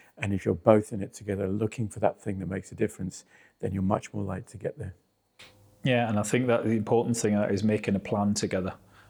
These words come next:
Speaker 2: And that part, that plan of understanding what makes it better, what makes it worse, and then working your way together around social situations and what, whatever else to make sure that, yeah,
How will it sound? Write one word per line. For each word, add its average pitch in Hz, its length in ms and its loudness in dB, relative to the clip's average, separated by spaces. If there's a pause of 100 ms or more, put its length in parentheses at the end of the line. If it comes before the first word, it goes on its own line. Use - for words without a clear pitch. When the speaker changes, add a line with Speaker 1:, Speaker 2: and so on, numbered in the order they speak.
(120)
Speaker 2:
And 101 320 4
that 110 380 2
part, 107 220 4
that 104 180 2
plan 104 260 2
of 98 120 0
understanding 101 840 4
what 104 180 2
makes 101 260 2
it - 80 -4
better, 113 320 2 (140)
what 101 160 -2
makes 95 240 0
it - 120 -6
worse, 117 420 4 (560)
and 104 160 6
then 104 360 4
working 110 380 4
your 101 100 4
way 101 160 4
together 95 560 0 (160)
around 95 280 4
social 101 440 2
situations 92 1080 0
and 92 340 0
what, 98 240 2
whatever 95 380 2
else - 420 0 (440)
to - 160 0
make 107 240 4
sure 110 260 4
that, 110 220 2
yeah, 135 160 2